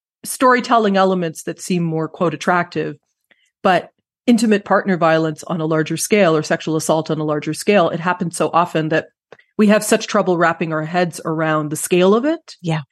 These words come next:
Speaker 1: So as a result, we'll just, "Well, let's not deal with that, but we can deal with this flashy case
Speaker 2: Yeah.
Speaker 1: instead."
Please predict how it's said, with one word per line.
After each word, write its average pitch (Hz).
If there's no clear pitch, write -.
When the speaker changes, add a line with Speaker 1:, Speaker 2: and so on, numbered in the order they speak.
Speaker 1:
So 214
as 202
a 202
result, 196
we'll 180
just, 170
"Well, 170
let's 175
not 165
deal 151
with 143
that, -
but 202
we 202
can 202
deal 180
with 170
this 165
flashy 165
case -
Speaker 2:
Yeah. 143
Speaker 1:
instead." 147